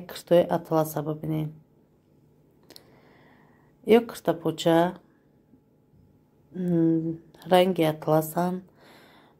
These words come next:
ну, трикотаж хебеай, яъне ки пахтагиай.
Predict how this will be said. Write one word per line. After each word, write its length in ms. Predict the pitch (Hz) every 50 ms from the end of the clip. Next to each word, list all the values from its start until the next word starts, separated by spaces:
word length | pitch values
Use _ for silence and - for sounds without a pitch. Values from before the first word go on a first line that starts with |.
| _ _ -
ну, 140 | 175 180 190 196 202 - - - _ _ _ _ _ _ _ _ _ _ _ _ _ _ _ _ _ _ _ _ _ _ _ _ _ _ _ _ _ - - -
трикотаж 680 | _ - 180 185 185 - - 175 175 175 190 190 202 202 - - -
хебеай, 600 | - - 185 170 160 156 165 160 156 156 156 151 147 - - _ _ _ _ _ _ _ -
яъне 200 | 175 170 170 170
ки 120 | 170 -
пахтагиай. 1000 | _ - 185 160 - - - - 165 160 156 156 165 165 170 175 185 196 208